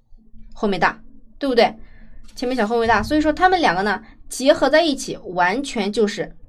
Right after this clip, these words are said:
互补。上下两个部分，这个架子呢，它们是一个互补的关系，就像搭积木一样，是完美的贴合在了一起。所以这个字呢，看起来是非常的合理，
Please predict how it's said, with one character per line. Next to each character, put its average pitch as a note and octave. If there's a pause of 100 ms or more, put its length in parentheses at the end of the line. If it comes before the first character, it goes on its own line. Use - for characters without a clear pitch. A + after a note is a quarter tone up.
(140)
互 -
补。 - (800)
上 D4+
下 D4
两 G#3
个 G3
部 A3+
分， G3+
这 A#3+
个 B3+
架 C4+
子 G#3
呢， -
它 A#3
们 A3
是 G#3
一 G#3
个 G#3 (600)
互 -
补 E3+
的 E3
关 G#3
系， - (360)
就 B3
像 A#3+
搭 C#4+
积 D#4+
木 E4+
一 F#3
样， E3 (520)
是 -
完 G#3
美 E4+
的 -
贴 -
合 G3+
在 F#3+
了 F3+
一 F3+
起。 - (180)
所 -
以 A#3
这 A#3
个 G#3+
字 G#3
呢， E3+
看 F#3
起 F3
来 D#3
是 E3+
非 A#3
常 A3+
的 A3
合 A3
理， C#4+